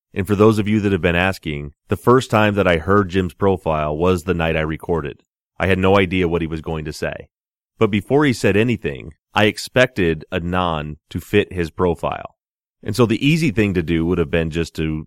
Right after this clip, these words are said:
not have him on the show, not take the risk of him giving information that might be contrary to my theory, which would have been easy enough to do, considering I had to wake up at one o'clock in the morning to record the interview just hours before the show was aired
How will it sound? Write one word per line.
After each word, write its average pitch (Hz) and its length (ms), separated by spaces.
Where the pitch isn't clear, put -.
not 80 300
have 78 200
him 78 140
on 73 140
the 71 80
show, 69 400
not 87 240
take 98 200
the 82 100
risk 90 580
of 85 140
him 82 120
giving 85 280
information 80 720
that 76 100
might 78 160
be 76 120
contrary 82 580
to - 80
my 76 180
theory, 95 500
which 117 200
would 104 100
have 92 100
been 98 140
easy 101 340
enough 80 240
to 80 80
do, 78 420
considering 107 420
I 90 40
had 87 120
to 85 60
wake 90 220
up 90 120
at 82 100
one 90 140
o'clock 85 280
in 85 80
the 80 60
morning 90 440
to 82 80
record 113 420
the 80 140
interview 78 440
just 78 220
hours 87 300
before 82 300
the 73 80
show 123 220
was 80 180
aired 76 320